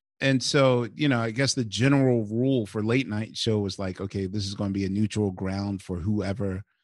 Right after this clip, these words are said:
visits the show." However, you know, when Michelle Bachmann was first on, yikes, I, I was just like, "Yo, man, she said some real fucked up shit about,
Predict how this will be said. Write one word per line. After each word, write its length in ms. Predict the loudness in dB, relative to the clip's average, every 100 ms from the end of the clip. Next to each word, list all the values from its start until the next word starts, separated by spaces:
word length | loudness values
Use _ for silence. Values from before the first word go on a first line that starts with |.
| _ -10
visits 460 | 0 2 2 -4
the 140 | -8 -6
show." 480 | -2 0 0 -2 -6 _ _ _ -12
However, 800 | -2 2 4 4 2 2 0 -4 -12 _ -6
you 120 | -2
know, 200 | 0 0
when 560 | -2 -2 -2 -2 -4 -8 _ _
Michelle 360 | -8 -2 0
Bachmann 480 | 0 -2 -4 -6 -6
was 160 | -6 -8
first 440 | -6 -4 -4 -8 -20 _ _ -8
on, 440 | -2 -2 -2 -6 -12 -20 -20 -20 -20 -20 -20 -20 _ _ _ _
yikes, 680 | -20 -8 0 0 0 -8 -12 -14 -6
I, 200 | -4 -4 -8 _ -18
I 60 | -12
was 140 | -10
just 200 | -10 -12
like, 200 | -14 -14
"Yo, 200 | -4 -2
man, 300 | 0 0 -2
she 460 | -4 -6 -6 -6 -8 _
said 280 | -14 -12 -12
some 220 | -8 -8
real 300 | -6 -4 -6 -8
fucked 460 | -16 -18 -16 -10
up 120 | -8 -8
shit 280 | -6 -4
about, 380 | -6 -4 -6 -6